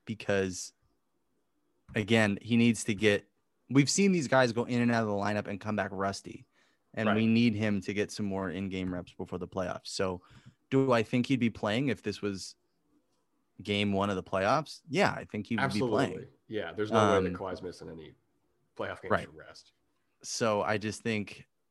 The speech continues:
Speaker 1: I think it's, it's a real injury, and they're trying to get him to a hundred, hundred percent, like,
Speaker 2: Yeah.
Speaker 1: actually a hundred percent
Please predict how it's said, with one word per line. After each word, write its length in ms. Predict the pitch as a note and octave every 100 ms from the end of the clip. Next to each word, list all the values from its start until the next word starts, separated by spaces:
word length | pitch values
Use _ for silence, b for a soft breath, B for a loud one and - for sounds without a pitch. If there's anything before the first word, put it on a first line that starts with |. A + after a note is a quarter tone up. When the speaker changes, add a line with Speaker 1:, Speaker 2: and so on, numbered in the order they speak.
| _ -
Speaker 1:
I 60 | A#2
think 300 | C3+ B2 - -
it's, 240 | C#3 -
it's 140 | C#3+ C3
a 60 |
real 300 | B2 C3+ E3+ E3+
injury, 260 | D#3 D#3
and 80 | C#3+
they're 80 | A2
trying 200 | - B2+
to 60 |
get 120 | B2 A#2
him 80 |
to 160 | A2 G#2
a 60 | F2+
hundred, 420 | - A#2+ A#2+ G#2
hundred 360 | - A2 G2+
percent, 380 | G2 G2+ G2+ G#2+ - -
like, 240 | F#2+ - -
Speaker 2:
Yeah. 60 |
Speaker 1:
actually 420 | G#2+ F#2+ G2+ A#2 G#2
a 60 |
hundred 220 | G2 G2
percent 460 | F#2+ G2+ - G#2+